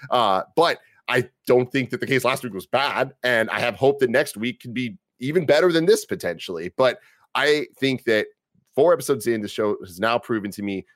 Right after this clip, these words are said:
that not only can it be consistently funny, that it can have a, a plot that is progressing episode to episode with an overarching narrative. It can have character development between things, and it can also function as standalone episodes with stories that are just one-off things. I love it.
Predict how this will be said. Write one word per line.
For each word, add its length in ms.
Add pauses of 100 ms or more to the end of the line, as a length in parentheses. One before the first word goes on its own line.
that 140
not 180
only 160
can 120
it 60
be 120
consistently 580
funny, 400 (240)
that 80
it 60
can 120
have 280
a, 140 (260)
a 160
plot 460
that 100
is 80
progressing 560
episode 320
to 80
episode 340
with 100
an 100
overarching 560
narrative. 420 (240)
It 180
can 100
have 180
character 360
development 380
between 340
things, 300 (260)
and 380
it 80
can 100
also 240
function 360
as 120
standalone 540 (360)
episodes 520
with 100
stories 440
that 100
are 260
just 220
one-off 400
things. 340 (300)
I 140
love 220
it. 180